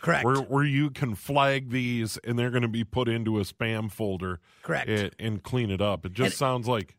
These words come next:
Speaker 1: and worst case scenario, I'll create her a Gmail account and put her email underneath that, and that'll clean it.
Speaker 2: Yeah, there you go.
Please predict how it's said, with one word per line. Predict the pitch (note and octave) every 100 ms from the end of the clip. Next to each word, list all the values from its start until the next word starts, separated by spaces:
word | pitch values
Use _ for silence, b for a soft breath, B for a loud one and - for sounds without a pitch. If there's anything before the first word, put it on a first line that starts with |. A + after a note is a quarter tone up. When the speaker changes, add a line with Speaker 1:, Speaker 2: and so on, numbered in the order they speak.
| -
Speaker 1:
and | D#3+ F#3
worst | B3 -
case | B3+ A#3
scenario, | - G#3+ A#3 A#3 G#3+
I'll | G3
create | - G#3 A3
her | G#3 F#3
a |
Gmail | C#3+ G#3+ A3 G3+ F3+
account | - F#3 F#3 E3+
and | D#3
put | G3+ F#3+
her | F#3+
email | G#3 G3+ F#3+
underneath | F#3 F3+ F#3+ F#3+ -
that, | G3 E3 C3
and | C3
that'll | F3+ C4
clean | - A2+ A2
it. | D3+ _ _ _ -
Speaker 2:
Yeah, | G#2 A2
there | G2
you | G2+ F2+
go. | D2 D2